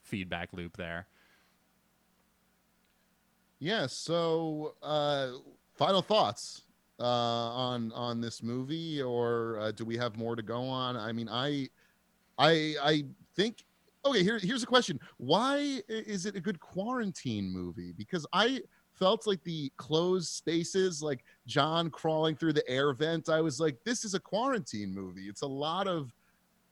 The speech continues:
Speaker 2: constricted, uh, spaces. Uh, I don't know. And you're quarantined in this office <laughs> building in this movie, basically. So, uh, uh, I'll start with, uh, Matt.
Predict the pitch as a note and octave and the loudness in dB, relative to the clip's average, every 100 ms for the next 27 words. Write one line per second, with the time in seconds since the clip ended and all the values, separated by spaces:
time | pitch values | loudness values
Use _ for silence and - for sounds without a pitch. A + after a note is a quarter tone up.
0 | _ - D#3 - - - D3+ D3+ - D#3 | _ -6 -6 -6 -8 -4 -4 -4 -2 0
1 | D3+ C#3 C#3+ C3+ C3+ C3 B2+ A#2 - - | 2 0 0 2 2 2 -2 -6 -12 -6
2 | - D3 D3 - F3+ F3 C3 D3+ C#3 C#3+ | -2 0 0 -2 -4 -4 -4 0 2 2
3 | C3+ C3+ C#3 C#3+ F3+ G3 F#3 B2 C3 - | 0 -2 -2 0 0 -2 -2 -2 -4 -4
4 | B2+ C#3+ D3+ - E3 C#3+ C#3 D3 D#3 C3+ | -2 0 -2 -4 -6 -4 -4 -4 -4 -4
5 | C#3 F#3+ D3 - C#3 E3 C3 C3+ C#3 C3 | -4 -2 -2 -4 0 0 2 0 -2 -6
6 | _ _ _ _ _ E3 D3+ C#3 - C#3 | _ _ _ _ _ -2 0 0 0 0
7 | C3 C#3 C3 D#3+ D#3 D#3+ D3+ E3 D3 D3 | 2 0 -2 -2 -4 -4 -2 2 4 4
8 | C#3 C3 B2+ B2+ B2 A#2+ A#2+ C3 - F3 | 2 0 -2 -2 -2 0 0 -2 -2 0
9 | E3 D3+ D3 C#3 B2+ B2+ B2 C3 | 0 0 -2 0 0 0 0 -2